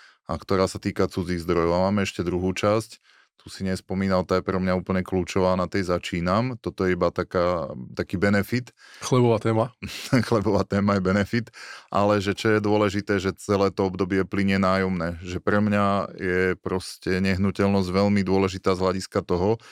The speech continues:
Speaker 1: že ona neustále kontinuálne tvorí cash flow, že plynú z toho peniaze. To, že, e, jej hodnota, hodnota napríklad aj v chleboch, alebo cena narastie, tak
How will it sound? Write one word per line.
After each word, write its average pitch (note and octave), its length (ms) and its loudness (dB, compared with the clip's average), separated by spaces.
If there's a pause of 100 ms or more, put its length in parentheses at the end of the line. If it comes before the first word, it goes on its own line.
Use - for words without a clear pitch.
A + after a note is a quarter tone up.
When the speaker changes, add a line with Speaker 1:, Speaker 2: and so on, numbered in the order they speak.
(220)
Speaker 1:
že F2+ 140 -6
ona F#2+ 180 2
neustále G2 540 2
kontinuálne F#2+ 640 -2
tvorí F#2 320 -6
cash F#2 180 0
flow, E2 220 -2
že E2 160 -4
plynú F#2+ 320 2
z - 80 -14
toho F#2+ 160 0
peniaze. F2 560 0 (320)
To, G2 120 2
že, G2 500 2
e, F#2+ 340 0
jej G2 160 2
hodnota, G#2 720 0
hodnota F#2+ 400 -2
napríklad F#2+ 480 0
aj F#2 60 0
v - 100 -18
chleboch, G2 420 0
alebo F#2 320 0
cena G#2 300 0
narastie, G2 560 0
tak F#2+ 160 -4